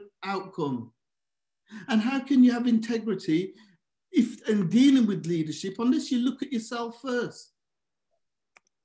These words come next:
I showed you those pictures. So zero tolerance, and the values that we have to espouse is that we're not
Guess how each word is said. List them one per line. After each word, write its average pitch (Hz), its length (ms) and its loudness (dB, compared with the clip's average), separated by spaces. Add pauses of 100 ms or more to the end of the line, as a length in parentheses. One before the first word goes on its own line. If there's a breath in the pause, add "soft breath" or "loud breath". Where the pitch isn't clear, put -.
(240)
I 220 60 -8
showed 214 380 -6
you 214 40 -8
those 196 200 -4
pictures. 170 500 -6 (200 loud breath)
So 233 380 -2
zero 269 320 2
tolerance, 254 800 -4 (280 loud breath)
and 233 420 0 (160)
the 233 120 2
values 311 540 0
that 247 180 -6
we 233 100 -4
have 247 180 -4
to 233 80 -4
espouse 226 520 -6
is 202 100 -8
that 220 200 -6
we're 220 140 0
not 214 300 -2